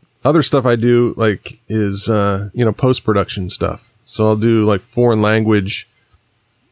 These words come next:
versions of T V shows. Uh, I'll mix those. Um, just did, uh, six languages for the Arrested Development for Netflix. The good thing about that is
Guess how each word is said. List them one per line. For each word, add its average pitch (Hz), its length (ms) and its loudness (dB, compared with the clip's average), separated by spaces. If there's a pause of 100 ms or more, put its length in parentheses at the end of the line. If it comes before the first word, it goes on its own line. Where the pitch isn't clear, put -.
(140)
versions 104 600 2
of 95 120 -2
T 110 180 0
V 101 120 2
shows. 90 580 -2 (520)
Uh, 90 340 -2
I'll 101 60 2
mix 98 340 0
those. 92 460 -2
Um, 95 400 -2 (840)
just 98 260 -6
did, 107 200 2
uh, 95 280 0 (840)
six - 320 -2
languages 104 600 0
for 107 180 2
the 98 340 0 (220)
Arrested 107 360 -2
Development 98 540 0 (100)
for 98 300 -4
Netflix. 92 640 -6 (640)
The 135 80 -12
good 156 160 2
thing 143 160 2
about 117 220 0
that 131 280 2
is 107 520 -6